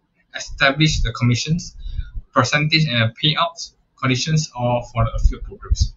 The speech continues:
So how can Workspace members be invited? Okay, you want to have a Workspace member to join. So it's just by clicking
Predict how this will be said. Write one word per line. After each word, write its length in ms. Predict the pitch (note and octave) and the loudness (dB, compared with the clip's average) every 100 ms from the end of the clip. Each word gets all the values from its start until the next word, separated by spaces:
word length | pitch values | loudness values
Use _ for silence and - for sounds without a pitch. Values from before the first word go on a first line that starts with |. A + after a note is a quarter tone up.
| - | -12
So 160 | - D3+ - | -8 -4 2
how 240 | A#3+ D4 | 4 4
can 300 | - C#3+ C#3 | 2 -2 -2
Workspace 520 | D#3 D#3 - D#3+ - - - - - - | -2 -8 -4 -4 -4 0 4 4 4 0
members 300 | C3 C3 - - - D3 | -2 0 -2 -8 -16 -6
be 180 | C3+ C3+ | -4 0
invited? 360 | C3+ C3+ C3+ - - _ _ C3+ | 2 2 0 -6 -18 _ _ -14
Okay, 140 | B2 | -6
you 200 | C3+ C3 A#2 | -4 -4 -4
want 140 | C3 | -4
to 80 | A2+ | -6
have 100 | A2 - - | -6 -12 -16
a 420 | - _ _ - | -20 _ _ -10
Workspace 440 | C3+ - C#3 C#3 - - - - - - - - - - | -10 -6 -4 -4 -6 -12 -12 -12 -12 -14 -20 -12 -10 -8
member 240 | C#3 C#3 D3+ | -8 -4 -2
to 100 | B2 | 0
join. 480 | B2 C#3 F3+ A#3 - - _ _ _ | 0 2 2 2 0 -10 _ _ _
So 220 | - D3 | -4 -2
it's 200 | C#3 A#2+ | 0 -4
just 300 | - D#3+ D#3 | 2 2 4
by 160 | A#2 A#2 | 0 -2
clicking 400 | D3 C3+ D#3 D#3+ | -6 -4 -2 -2